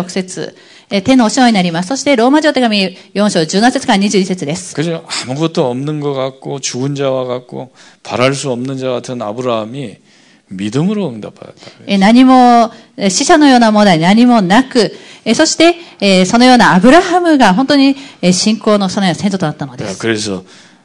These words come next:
Speaker 2: 여러분, 믿음 회복하셔야 돼요.
Speaker 1: ですので、皆様、本当に信仰を回復してください。
Speaker 2: 근데 뭐, 내가 믿고 싶은데 안 되는 거 어떡합니까?
Speaker 1: しかし、私は信じたいんですけれども、信じれないことをどのようにできるでしょうか？
Speaker 2: 안 믿어져요.
Speaker 1: 信じれないのです。
Speaker 2: 왜냐하면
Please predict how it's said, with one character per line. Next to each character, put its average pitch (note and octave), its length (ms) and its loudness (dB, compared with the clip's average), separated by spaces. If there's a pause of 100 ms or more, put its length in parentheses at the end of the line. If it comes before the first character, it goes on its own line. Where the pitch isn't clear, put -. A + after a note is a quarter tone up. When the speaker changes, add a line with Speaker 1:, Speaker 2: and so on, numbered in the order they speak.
(140)
Speaker 2:
여 F2 120 -14
러 E2+ 60 -12
분, E2+ 160 -20
믿 F#2+ 180 -14
음 G#2 160 -8
회 F#2+ 100 -14
복 G#2 220 -20
하 - 80 -20
셔 - 160 -20
야 - 20 -20
돼 A#3+ 60 0
요. - 20 2
Speaker 1:
で - 20 -2
す C#4 60 4
の A#3 60 6
で、 G#3+ 60 4
皆 A3 200 4
様、 B3+ 300 4
本 C4 240 -2
当 F#4 60 6
に - 40 2
信 C4+ 200 2
仰 B3+ 120 0
を A#3 60 0
回 A3 160 0
復 F#3 140 -6
し - 20 -10
て F#3 80 -4
く F3+ 60 -6
だ E3+ 100 -2
さ D#3+ 160 -8
い。 C#3+ 60 -8
Speaker 2:
근 D#3+ 100 -8
데 D#3 120 -12
뭐, G2+ 180 -14
내 G2 180 -4
가 A2 80 -2
믿 G2+ 160 -4
고 B2+ 140 -2
싶 - 180 -8
은 G#2+ 140 -8
데 G2 100 -8
안 F2+ 160 -14
되 G2 80 -6
는 C#3+ 140 -6
거 C#3+ 100 -10
어 - 60 -14
떡 - 180 -20
합 - 60 -20
니 - 40 -20 (140)
까? - 80 -20
Speaker 1:
し - 60 -18
か D#4 100 0
し、 - 60 2
私 D4 220 4
は F4+ 60 6
信 F#4+ 220 -2
じ F#4+ 80 2
た G4+ 80 4
い F#4+ 40 2
ん - 20 2
で F#4 80 2
す - 80 -6
け D#4+ 80 0
れ C#4+ 80 4
ど B3 100 4
も、 A3 60 2
信 C4+ 200 2
じ C#4 100 0
れ D#4+ 60 4
な D#4 100 6
い C#4 40 4
こ C4 80 -2
と G3+ 80 2
を E3+ 40 2
ど D#3+ 100 0
の G3+ 60 2
よ B3 40 4
う - 20 4
に B3+ 40 2
で B3 80 0
き A3+ 100 -4
る - 0 -
で G3+ 80 -2
し - 160 -8
ょ E3+ 40 -4
う - 20 -10
か？ E3 280 -10
Speaker 2:
안 G2 140 -12
믿 G#2 140 -8
어 A2+ 120 -6
져 G2+ 140 -10
요. F#2+ 240 -14 (140)
Speaker 1:
信 A#3+ 240 2
じ A#3+ 100 4
れ C4 80 6
な C4+ 140 6
い - 20 2
の G#3+ 120 0
で E3+ 120 -2
す。 - 220 -12
Speaker 2:
왜 G#2+ 100 -10
냐 F2+ 80 -8
하 - 20 -10
면 F#2+ 260 -16